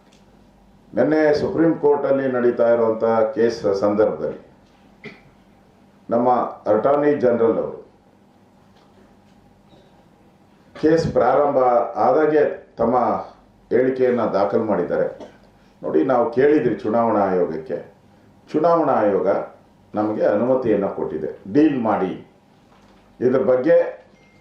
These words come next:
ನೀವು ಸರ್ಕಾರದ ನೀತಿ ನಿಯಮಗಳ ಅಡಿಯಲ್ಲಿ ಅದಕ್ಕೆ ಹೇಗೆ ಮಂಜೂರಾತಿ ಮಾಡ್ಬೋದು, ಏನ್ ಮಾಡ್ಬೋದು ಅನ್ನೋದ್ರ ಬಗ್ಗೆ ನೀವು ಅದನ್ನ,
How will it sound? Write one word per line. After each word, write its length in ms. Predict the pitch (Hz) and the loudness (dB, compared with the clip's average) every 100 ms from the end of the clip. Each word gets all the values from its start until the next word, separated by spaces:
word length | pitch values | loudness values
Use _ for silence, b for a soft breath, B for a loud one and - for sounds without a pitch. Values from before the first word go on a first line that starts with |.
| - | -6
ನೀವು 420 | 139 165 - - | -2 0 -2 -4
ಸರ್ಕಾರದ 560 | - - - 151 147 | -2 0 0 2 2
ನೀತಿ 440 | 139 127 135 135 131 | 2 0 -2 -4 -2
ನಿಯಮಗಳ 540 | 117 113 107 95 95 | -2 -2 -2 0 0
ಅಡಿಯಲ್ಲಿ 380 | 90 92 - - | 0 0 -2 -4
ಅದಕ್ಕೆ 300 | 127 131 135 | -6 -4 0
ಹೇಗೆ 640 | 117 123 131 139 127 - | 2 2 2 2 2 0
ಮಂಜೂರಾತಿ 560 | 104 117 131 101 - 110 | -2 0 2 2 0 -4
ಮಾಡ್ಬೋದು, 800 | 87 101 98 87 73 73 - - - - _ _ - - | -4 -4 -2 -4 -6 -8 -12 -20 -20 -20 _ _ -20 -2
ಏನ್ 240 | 120 131 | 0 2
ಮಾಡ್ಬೋದು 800 | 120 113 - 110 95 87 - - | 2 0 2 2 2 0 -4 -4
ಅನ್ನೋದ್ರ 320 | 101 101 92 92 | -2 -2 -2 -2
ಬಗ್ಗೆ 340 | 90 101 156 | 0 2 2
ನೀವು 400 | 147 156 139 120 | 2 2 4 2
ಅದನ್ನ, 240 | 107 107 | 2 0